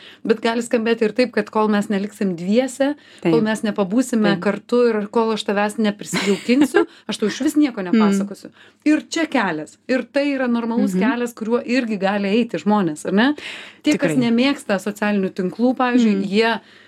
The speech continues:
Speaker 1: vis tiek randa būdą susirasti
Speaker 2: Taip.
Speaker 1: savo klientų.
Speaker 2: Ir klientų, ir ne, kaip mūsų atveju, tarkim, vat, studenčių ar panašiai.
Speaker 1: Taip.
Speaker 2: Žinai, Laura, šitoj vietoj aš irgi esu labai, labai keista atrodyti, nes baigus esu ir žurnalistiką,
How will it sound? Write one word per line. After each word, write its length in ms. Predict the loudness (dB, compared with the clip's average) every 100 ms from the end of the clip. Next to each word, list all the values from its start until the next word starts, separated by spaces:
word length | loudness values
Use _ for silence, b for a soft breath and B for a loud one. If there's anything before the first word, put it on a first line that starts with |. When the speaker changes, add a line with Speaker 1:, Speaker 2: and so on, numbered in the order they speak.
| b b
Speaker 1:
vis 320 | -2 0 -2 -2
tiek 360 | 0 2 0
randa 500 | 0 2 2 2 0 -2 _ -10
būdą 880 | -8 -4 0 2 2 2 2 0 -6
susirasti 640 | -10 -6 -2 0 0 -2 -2
Speaker 2:
Taip. 40 |
Speaker 1:
savo 180 | 0 0
klientų. 520 | 0 0 0 -2 -8 -10 b b
Speaker 2:
Ir 100 | -2
klientų, 460 | 0 0 0 0 -2
ir 80 | 0 2 2
ne, 200 | 2 2 -2 -6 -10 -6
kaip 140 | -2 0
mūsų 240 | 0 -2
atveju, 260 | -4 -4 -6
tarkim, 280 | -4 -2 -2
vat, 100 | -2
studenčių 640 | -2 0 2 0 0 -2
ar 80 | 0
panašiai. 440 | 0 0 0 -2 -4 B
Speaker 1:
Taip. 140 | -6 B B B B
Speaker 2:
Žinai, 180 | 0 2
Laura, 220 | 2 0
šitoj 300 | 0 0 0
vietoj 380 | 2 0 2 0
aš 220 | 2 -2 0
irgi 220 | -2 0 -2
esu 320 | 0 0 0
labai, 280 | -2 0 2
labai 200 | 2 0
keista 300 | 0 -2 -2 -2
atrodyti, 340 | 0 0 2
nes 180 | 2 0
baigus 360 | 0 0 0
esu 200 | -2 -2
ir 40 | -2
žurnalistiką, 680 | 0 0 0 -2 -4 -2 0